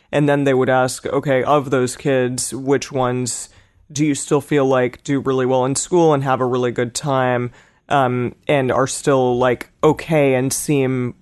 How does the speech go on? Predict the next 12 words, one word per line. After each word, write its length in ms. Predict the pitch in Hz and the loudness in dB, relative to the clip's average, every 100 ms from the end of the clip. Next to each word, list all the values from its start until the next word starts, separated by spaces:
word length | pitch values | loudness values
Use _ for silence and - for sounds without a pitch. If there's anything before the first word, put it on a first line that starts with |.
| _ _ | _ _
together 760 | - 139 135 131 127 127 113 117 - _ - | -4 -2 0 2 2 2 0 -2 -10 _ -2
regardless 600 | 143 139 135 127 123 - | 0 2 2 2 0 0
of 320 | 131 120 113 | 0 0 -6
what 320 | 135 123 131 - | -6 0 0 0
is 200 | 131 123 | -4 -2
going 280 | 127 120 117 | -2 -2 -2
on 120 | 117 | -2
in 120 | 113 | -2
their 120 | 113 | -2
lives?" 540 | 113 113 104 80 135 - | -2 0 0 -2 -4 -4
And 200 | 139 127 | -4 -2
so 340 | - 127 120 | 0 2 0